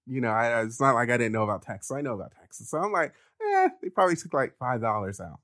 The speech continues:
I mean, why do they wanna take a lot of taxes out of my paycheck? It's not like I'm rich or anything. And the government has to understand that I need this money because I'm going to buy stuff for my apartment. You know, so the government would be nice to me. They would be considerate. This is all going in my head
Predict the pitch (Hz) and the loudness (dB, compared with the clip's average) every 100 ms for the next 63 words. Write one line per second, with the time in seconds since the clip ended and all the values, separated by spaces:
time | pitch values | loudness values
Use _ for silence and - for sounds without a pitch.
0 | - 170 175 160 - - 160 233 294 269 | -6 -2 0 -2 -12 -10 2 6 8 8
1 | 214 208 180 165 190 160 156 156 147 147 | 8 6 4 2 2 4 4 4 2 0
2 | 143 143 123 110 120 143 139 123 131 120 | 0 -2 -2 0 0 0 0 -2 -2 -4
3 | 311 320 143 123 113 104 143 - 110 107 | -2 -2 0 -2 -4 -2 -2 0 -4 -4
4 | 107 127 156 - _ _ _ 156 160 151 | -6 -8 -10 -10 _ _ _ 0 2 2
5 | 143 - - 151 175 220 233 208 180 202 | 0 -8 -6 2 6 6 6 4 2 0
6 | 202 208 180 175 160 - 202 208 170 156 | 0 0 2 2 2 2 2 4 4 4
7 | 190 196 175 175 160 185 208 165 175 170 | 4 0 0 -2 0 2 4 2 0 0
8 | 170 160 170 196 190 185 165 151 156 165 | 0 2 -2 0 0 2 4 6 6 4
9 | - 151 151 175 147 147 160 247 302 135 | 0 2 2 0 2 2 2 2 2 0
10 | 110 - _ _ _ _ - 240 220 202 | -6 -8 _ _ _ _ -6 4 6 6
11 | 208 220 214 240 269 269 233 208 196 185 | 6 4 6 6 6 4 2 0 -4 -2
12 | 185 196 202 - - 135 123 139 165 175 | 0 0 0 -6 -6 -4 -2 0 2 0
13 | 156 165 160 139 - 175 160 123 165 196 | -2 -6 -6 -6 -2 0 2 2 0 -4
14 | 190 - 156 160 147 147 147 139 139 135 | -6 -2 0 0 -2 -4 -6 -4 -2 0
15 | 127 127 135 127 117 | -2 -2 -2 -2 -4